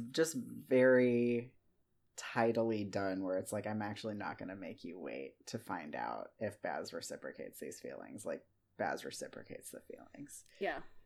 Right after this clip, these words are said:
Speaker 1: He's leading Agatha on because it's funny to him, which is rude. Don't do that. But,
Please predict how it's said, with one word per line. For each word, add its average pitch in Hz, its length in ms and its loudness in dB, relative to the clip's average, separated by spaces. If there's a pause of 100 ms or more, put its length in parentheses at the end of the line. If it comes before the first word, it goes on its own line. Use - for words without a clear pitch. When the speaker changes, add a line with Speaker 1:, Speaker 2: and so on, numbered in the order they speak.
(340)
Speaker 1:
He's 107 320 0
leading 95 320 -4
Agatha 101 460 -6
on 85 400 -6 (680)
because - 320 -4
it's - 380 -10 (120)
funny - 300 -10
to - 140 -8
him, 117 400 -6 (180)
which 147 220 0
is 196 180 4
rude. 151 760 12 (380)
Don't 302 320 10
do 156 220 6
that. 95 400 4 (440)
But, 113 500 10